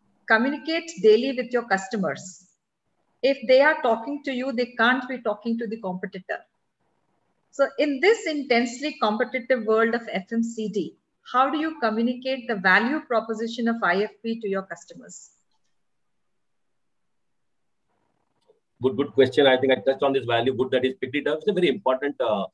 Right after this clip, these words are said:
Speaker 2: see, it's a statement, right? But this statement, uh, is not about, again, they get, it's not about the literal meaning of the statement,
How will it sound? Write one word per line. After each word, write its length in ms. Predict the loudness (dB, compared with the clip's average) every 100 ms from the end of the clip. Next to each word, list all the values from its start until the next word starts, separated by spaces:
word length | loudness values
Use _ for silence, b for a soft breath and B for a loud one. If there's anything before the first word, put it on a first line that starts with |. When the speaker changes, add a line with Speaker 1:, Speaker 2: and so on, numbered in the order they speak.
| _
Speaker 2:
see, 120 | 0
it's 140 | 0
a 40 | -2
statement, 540 | 0 -2 0 -2 -2
right? 220 | 0 -2 0
But 200 | -2 -2 _ _
this 140 | -6 -2
statement, 420 | -2 0 0 2
uh, 100 | 0
is 120 | 0
not 240 | 0 0 0
about, 220 | 0 0
again, 240 | 0 -2 -2
they 120 | -2
get, 120 | -2
it's 200 | -4 -2
not 100 | 0
about 200 | 2 0
the 80 | 0
literal 340 | -2 -4 -4 -4
meaning 220 | -2 -4
of 100 | -2
the 80 | -4
statement, 400 | -4 -6 -6